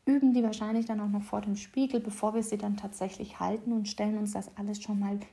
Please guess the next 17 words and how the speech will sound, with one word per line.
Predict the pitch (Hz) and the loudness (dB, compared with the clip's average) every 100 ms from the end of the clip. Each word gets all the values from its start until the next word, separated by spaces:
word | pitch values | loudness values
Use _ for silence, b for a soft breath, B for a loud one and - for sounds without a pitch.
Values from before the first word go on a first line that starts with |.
| b b b _ - | b b b _ -2
bildlich | 262 262 233 214 208 | 0 0 0 -2 -4
vor, | - 214 226 226 214 | -2 4 6 4 2
wie | 220 | -2
könnten | - 208 208 202 | -2 -2 0 0
die | |
Leute | 208 196 208 202 | 0 0 0 -2
dort | 190 - | -2 -4
sitzen, | - 240 - 226 226 B B B | -6 -6 0 2 2 B B B
wie | 220 208 | -6 -2
könnte | 214 202 185 | 2 2 0
ich | - | -2
auftreten, | 214 233 - 220 220 196 | -2 -2 -4 -4 -2 -2
was | 196 202 | -2 -2
habe | 202 | -2
ich | 202 | -2
vielleicht | - 190 185 - | -2 -4 -6 -4
an. | 196 190 | -4 -4